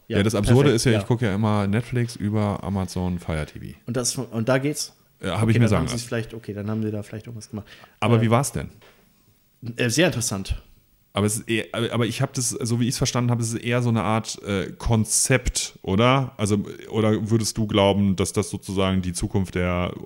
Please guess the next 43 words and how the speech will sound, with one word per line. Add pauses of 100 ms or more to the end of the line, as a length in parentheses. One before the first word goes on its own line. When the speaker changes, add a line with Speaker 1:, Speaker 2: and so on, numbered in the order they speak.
(140)
Speaker 2:
Nee,
das
ist
Speaker 1:
wie
Speaker 2:
nicht
die
Zukunft.
Die
spielen, (340)
das
sind
ja
diese
Black
Mirror-Leute,
die
das
machen. (140)
Speaker 1:
Ja. (420)
Speaker 2:
Und
das
merkt
man
auch, (1000)
finde
ich,
sehr
stark.
Äh,
das
ist
so
dieselbe
Anmutung,
alles
ist
so
ein
bisschen (720)
düster
und
auch,
also